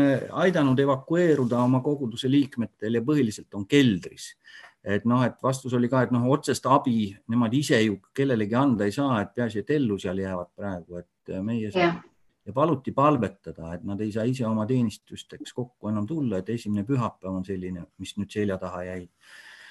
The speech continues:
Speaker 1: No eks me kuuleme kõik, mis seal toimub ja, ja seda ei suuda ette kujutadagi, et jah, ma arvan, et see on vähim, mis me praegu teha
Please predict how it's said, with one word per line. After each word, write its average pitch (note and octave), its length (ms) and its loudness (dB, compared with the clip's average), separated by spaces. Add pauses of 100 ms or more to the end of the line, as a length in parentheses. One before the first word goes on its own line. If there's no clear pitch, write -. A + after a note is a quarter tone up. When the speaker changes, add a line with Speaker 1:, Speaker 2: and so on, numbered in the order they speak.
(640)
Speaker 1:
No C#3+ 80 6
eks D3+ 180 2
me C#3+ 140 4
kuuleme D3 400 6
kõik, D#3 240 2
mis A2+ 160 0
seal F#2+ 160 -4
toimub F#2+ 480 2
ja, F#2 220 -2 (180)
ja G#2+ 400 -4
seda G#2+ 240 -2
ei G#2 80 -4
suuda A2+ 240 -2
ette A2 240 -14
kujutadagi, F#2+ 800 -6
et - 40 -20 (800)
jah, A#2+ 220 -4 (140)
ma C3 200 -2
arvan, C#3 280 0
et B2 120 -6
see C3+ 160 -6
on C3+ 160 -2
vähim, C3+ 380 2
mis G2 160 -8
me G2 100 -4
praegu G2+ 280 -6
teha A2 200 -6